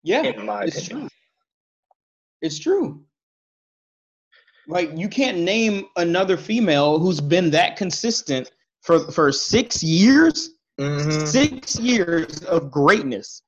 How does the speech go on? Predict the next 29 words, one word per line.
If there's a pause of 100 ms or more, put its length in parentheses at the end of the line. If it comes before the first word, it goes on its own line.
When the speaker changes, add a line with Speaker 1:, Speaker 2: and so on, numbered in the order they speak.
(120)
Speaker 1:
no
matter
what
the
situation,
whether
she's
champion, (240)
whether
she's,
uh, (180)
opening
the
show,
whether
she's
closing
the
show, (200)
she's
always
stealing
the
show. (320)
No
one
can
say
that.